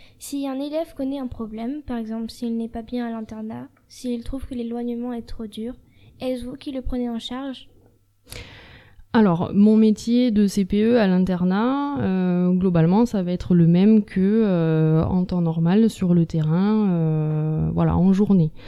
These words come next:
Speaker 2: Euh, je vais m'occuper du suivi, euh, tant individuel que collectif des élèves. Donc, par exemple, euh, veiller à ce que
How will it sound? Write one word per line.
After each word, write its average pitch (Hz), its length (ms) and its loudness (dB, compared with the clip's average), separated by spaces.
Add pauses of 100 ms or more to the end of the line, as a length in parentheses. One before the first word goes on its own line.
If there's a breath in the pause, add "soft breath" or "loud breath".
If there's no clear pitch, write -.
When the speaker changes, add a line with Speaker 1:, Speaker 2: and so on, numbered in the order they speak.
(340 loud breath)
Speaker 2:
Euh, 156 560 2
je 170 100 2
vais 185 140 4
m'occuper 190 500 2
du 208 160 0
suivi, 185 680 2 (380 loud breath)
euh, 175 100 0
tant 196 220 0
individuel 190 840 2
que 202 100 2
collectif 180 560 2
des 165 220 2
élèves. 208 260 2
Donc, 196 280 0
par 185 180 2
exemple, 170 480 -2 (360 loud breath)
euh, 156 1000 0 (160)
veiller 196 600 4
à 180 100 2
ce - 80 -6
que 180 540 0